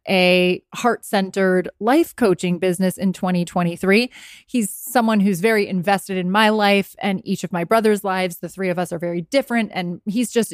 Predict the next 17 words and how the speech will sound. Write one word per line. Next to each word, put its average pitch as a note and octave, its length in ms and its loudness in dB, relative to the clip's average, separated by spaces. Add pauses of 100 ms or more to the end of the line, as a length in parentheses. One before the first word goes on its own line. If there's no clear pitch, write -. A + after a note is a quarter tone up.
(100)
genuinely F#3+ 540 0
interested G3 440 0
and F#3 140 0
genuinely F3+ 540 2
cares. C4 400 2
It's F3 100 -8
a F#3+ 60 -4
beautiful G3 420 -4
thing. A#3 360 0 (400)
I G#3 200 0
know G#3 280 2
it's A3 120 0
coming G#3 300 0
from F#3 160 0
a E3+ 60 -2
good E3 280 -2
place, F#3 460 -2